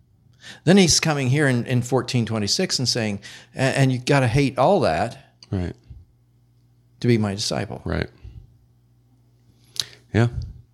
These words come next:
Speaker 1: You gotta love God first.
Speaker 2: Right. Well, it's hard
Speaker 1: And,
Speaker 2: to
Speaker 1: and, and the, that's not unique to Jesus.
Speaker 2: Mm-hmm.
Speaker 1: We need to remember that that call from Matthew or Mark chapter twelve goes all the way back to Deuteronomy chapter six, verse eight and nine.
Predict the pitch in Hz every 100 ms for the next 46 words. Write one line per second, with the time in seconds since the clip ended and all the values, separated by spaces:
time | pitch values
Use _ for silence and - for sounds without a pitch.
0 | _ - 110 113 113 117 107 117 107 180
1 | - - - - _ 82 87 - - -
2 | - _ _ _ _ - 98 - 107 92
3 | 147 92 156 - 143 123 156 - 139 180
4 | - 214 202 - _ _ _ _ - 123
5 | 160 180 208 170 135 214 139 - - -
6 | _ _ 113 107 107 107 - 123 175 208
7 | 143 131 139 160 120 117 - 139 165 -
8 | 160 156 139 117 110 - - 127 135 139
9 | - _ _ _ - 120 107 - 123 135
10 | - 135 - 117 143 143 110 101 - -
11 | _ 127 117 - 156 180 170 156 135 127
12 | 123 - - _ _ _ - 131 117 104
13 | 151 135 127 123 113 101 123 110 - 98
14 | - 107 - 98 95 - 101 90 104 98
15 | 95 90